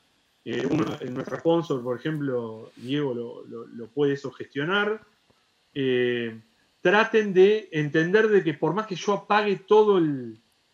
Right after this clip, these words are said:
todo el espacio, no voy a estar aislándolo. Esto que preguntaba Santi, eh,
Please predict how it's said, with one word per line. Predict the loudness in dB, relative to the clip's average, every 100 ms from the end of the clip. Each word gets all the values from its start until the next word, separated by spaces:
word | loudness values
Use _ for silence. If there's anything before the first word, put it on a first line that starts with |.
| _ 2
todo | 4 6 4
el | 0
espacio, | -4 -2 -2 -2 0 0 0 -4 _ _ _ _ _ -12
no | 0 2 4
voy | 4 2
a |
estar | 0 -2
aislándolo. | 0 0 0 0 0 0 -2
Esto | -4 -6
que | -6 -4
preguntaba | -4 0 -2 -2
Santi, | -4 -6 -4 -2 -2 -4
eh, | -6 -6 -8 -10 -16